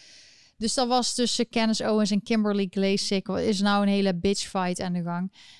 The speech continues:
En, ehm, ja, ik volg het gewoon. Ik vind het wel grappig. Het gaat, eh, de, Candace zegt dat Kimberly, eh,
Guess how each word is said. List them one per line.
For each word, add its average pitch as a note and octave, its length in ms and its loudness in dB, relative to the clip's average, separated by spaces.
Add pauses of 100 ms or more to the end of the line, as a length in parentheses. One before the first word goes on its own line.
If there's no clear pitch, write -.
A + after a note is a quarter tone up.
(120)
En, F#3+ 420 -2
ehm, F3+ 720 -4
ja, F#3+ 220 -4
ik - 160 -6
volg G#3 280 2
het G3 140 -4
gewoon. F#3+ 320 2
Ik - 140 -4
vind G3 180 -4
het F#3 140 -4
wel F#3 240 0
grappig. F3+ 460 -4
Het - 100 -10
gaat, F#3+ 340 -4
eh, - 80 -14 (140)
de, G3 420 -8 (360)
Candace A#3 400 2
zegt G#3 300 -4
dat G3+ 260 -6
Kimberly, A3 720 0 (320)
eh, G3 400 0